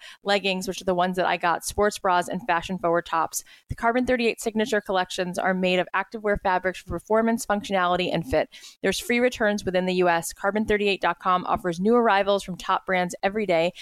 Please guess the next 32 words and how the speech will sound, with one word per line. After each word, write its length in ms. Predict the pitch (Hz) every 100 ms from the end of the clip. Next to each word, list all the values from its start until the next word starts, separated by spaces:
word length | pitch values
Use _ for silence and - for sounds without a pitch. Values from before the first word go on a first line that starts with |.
| -
And 160 | - 196
right 160 | 220 -
now, 120 | 214
my 120 | 208
listeners 380 | 185 185 196 185
can 100 | 190
receive 320 | 180 185 175
twenty 320 | - 220 233
percent 280 | 262 262 233
off 160 | 202 -
your 100 | 196
order 260 | 185 185
by 100 | 180
going 220 | 170 175
to 60 | 165
carbon 520 | - 196 208 233 240
three 220 | - 240 240
eight 200 | 196 190
dot 220 | 180 -
com 300 | - 220 254 - - -
and 180 | 196 202
using 240 | 214 220
my 140 | 214 190
code 380 | 202 185 185 - -
dream 280 | 156 175 156
job. 240 | 76 247 240 - -
That's 160 | 196 -
carbon 360 | 220 220 262
three 200 | 277 277
eight 180 | 208 202
dot 200 | 202 196
com, 300 | 202 180 180